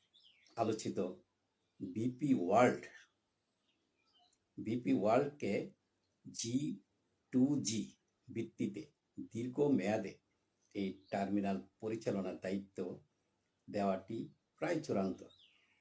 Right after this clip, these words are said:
আমরা বিভিন্ন গণমাধ্যম, সামাজিক যোগাযোগ মাধ্যমে এটা জানতে পেরেছি যে বিপি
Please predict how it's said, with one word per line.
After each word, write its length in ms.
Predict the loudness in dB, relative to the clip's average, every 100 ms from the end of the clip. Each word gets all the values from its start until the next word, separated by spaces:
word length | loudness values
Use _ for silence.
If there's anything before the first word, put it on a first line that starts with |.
| _ _ _ _ _ -20 -20 _ _ _ _ _ -4
আমরা 220 | 0 2 0 -2
বিভিন্ন 300 | -4 0 0 -2 -6 -10 _ _ _ _ _ _ _ _ _ _ _ _ _ -10
গণমাধ্যম, 760 | -4 0 0 0 -4 -4 -6 -6 -6
সামাজিক 380 | -6 -6 -8 -10 -8
যোগাযোগ 340 | -8 -6 -10 -8
মাধ্যমে 380 | -10 -8 -6 -6 -8 _ -18
এটা 180 | -8 -8 -8 -14 _ _ _ _ _ _
জানতে 340 | -8 -6 -4 -4
পেরেছি 360 | -2 -4 -4 -8 -10 -12 _ _ -8
যে 120 | -6 -6 -10 _ _ _ _ _ _ _ _ _
বিপি 360 | -6 -4 0